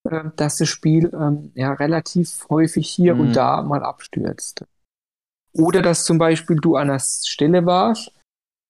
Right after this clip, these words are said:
Speaker 1: und du wolltest jetzt, da hieß es dann, ähm, du sollst hier diesen Computer hacken und
Speaker 2: Geht nicht.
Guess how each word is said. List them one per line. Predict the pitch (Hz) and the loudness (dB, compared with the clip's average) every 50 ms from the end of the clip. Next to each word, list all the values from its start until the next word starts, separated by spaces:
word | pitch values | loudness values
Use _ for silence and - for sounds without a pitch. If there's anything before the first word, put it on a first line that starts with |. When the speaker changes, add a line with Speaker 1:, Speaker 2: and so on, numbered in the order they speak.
| _ _ _ _ _ | _ _ _ _ _
Speaker 1:
und | - 151 143 | -2 0 0
du | 147 139 | 2 2
wolltest | 160 170 175 165 - - | 2 2 2 2 0 0
jetzt, | 170 170 - - - _ _ _ | -2 -2 -4 -8 -20 _ _ _
da | - - | -2 2
hieß | 135 151 170 170 | 4 4 4 4
es | 175 160 | 2 2
dann, | - 170 156 156 147 | 2 2 2 2 2
ähm, | 135 143 143 143 139 | 2 2 2 0 0
du | - 147 | 0 -2
sollst | - - 156 151 151 - | 0 0 0 0 0 0
hier | - 165 151 147 143 135 131 135 | 2 2 4 4 4 4 2 2
diesen | 135 - 147 135 - - 135 131 | 0 0 -2 0 0 -2 -2 0
Computer | - 143 131 123 - 165 185 202 220 202 180 | 0 -2 0 2 2 2 4 4 4 4 4
hacken | 190 202 202 - 226 220 | 4 2 2 2 0 2
und | 165 151 | 2 2
Speaker 2:
Geht | 135 120 107 | 2 2 2
nicht. | 113 113 120 - | 0 0 -2 -4